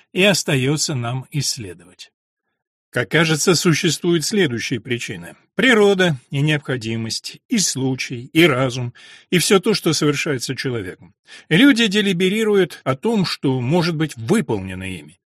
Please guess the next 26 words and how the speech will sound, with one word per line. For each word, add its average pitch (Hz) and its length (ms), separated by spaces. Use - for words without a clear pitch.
Нет 277 260
места 220 460
делиберации 156 880
в - 120
точных 190 540
и 147 60
совершенных 131 640
науках. 98 480
Например, 151 420
о 151 60
буквах 139 560
мы 156 160
не 208 120
спорим, 131 640
как 120 220
их - 140
следует 107 440
писать. 95 520
Делиберируем 233 800
же 196 140
мы 208 220
о 165 100
том, 208 320
что 170 340
совершается 175 800
нами, 156 480